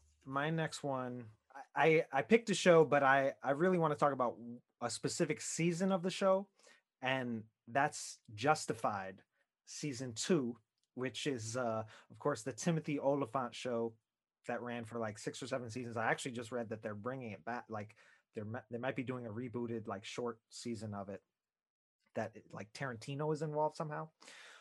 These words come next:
Uh, but anyway, it's based on a character that Elmore Leonard wrote, uh, Raylan Givens,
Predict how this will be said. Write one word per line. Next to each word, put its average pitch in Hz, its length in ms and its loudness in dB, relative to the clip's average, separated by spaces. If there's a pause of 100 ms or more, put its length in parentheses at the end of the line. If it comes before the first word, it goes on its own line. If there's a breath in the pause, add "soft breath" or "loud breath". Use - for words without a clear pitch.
(140 loud breath)
Uh, 123 320 6
but 151 140 6
anyway, 151 300 6
it's 123 100 -4
based 170 240 6
on 160 80 6
a 151 40 4
character 147 420 4
that 120 260 0
Elmore 147 360 4
Leonard 139 360 0
wrote, 127 380 0 (360)
uh, 104 320 -2 (320)
Raylan 135 260 -2
Givens, 123 580 -4